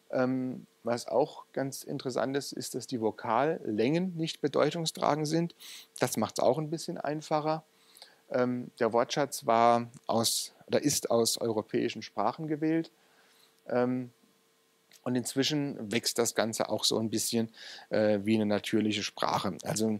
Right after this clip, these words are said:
im Moment geht man so davon aus, dass es etwa weltweit eine Million Sprecher gibt von der Sprache.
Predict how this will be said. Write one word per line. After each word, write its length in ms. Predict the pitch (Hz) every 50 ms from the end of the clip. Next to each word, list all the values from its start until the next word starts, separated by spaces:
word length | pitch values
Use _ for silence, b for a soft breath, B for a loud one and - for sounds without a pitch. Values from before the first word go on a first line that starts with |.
| B B B B B B B B B B
im 120 | - 127
Moment 400 | 127 113 107 117 127 139 139 -
geht 220 | - 123 127 - -
man 100 | 131 117
so 100 | 127 127
davon 280 | 123 117 113 - 120 -
aus, 240 | - 104 120 117 -
dass 220 | 131 123 - -
es 60 | -
etwa 420 | - - - - - 113 107 98 98
weltweit 600 | 113 120 127 - - - 107 120 123 - - -
eine 240 | 107 117 123 127
Million 320 | 120 120 117 113 110 104 104
Sprecher 420 | - - - 107 123 - 160 151
gibt 340 | 151 180 180 180 - - - B B B B B B B B
von 220 | - - 147 151
der 120 | 147 151 147
Sprache. 580 | - - 147 131 135 139 143 143 160 160 156